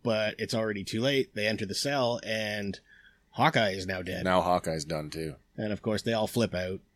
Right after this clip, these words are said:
Speaker 2: Yeah.
Speaker 1: Uh, Coulson's like, you know, "Who did you let in the room?" 'Cause nobody in, nobody out. And, uh,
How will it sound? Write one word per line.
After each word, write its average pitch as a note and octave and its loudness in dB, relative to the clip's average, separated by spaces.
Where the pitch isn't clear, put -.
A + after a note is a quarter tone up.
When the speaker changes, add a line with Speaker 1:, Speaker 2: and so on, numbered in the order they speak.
Speaker 2:
Yeah. F2+ 0
Speaker 1:
Uh, F2 -4
Coulson's A2+ -2
like, G2+ -2
you A#2+ 0
know, G#2 0
"Who C#3+ 6
did B2+ 4
you B2+ 2
let B2 4
in A#2 0
the A2+ 0
room?" A2 0
'Cause - -8
nobody G2+ 0
in, C#3+ 4
nobody G2 0
out. C#3+ 0
And, G2+ -4
uh, F#2+ -4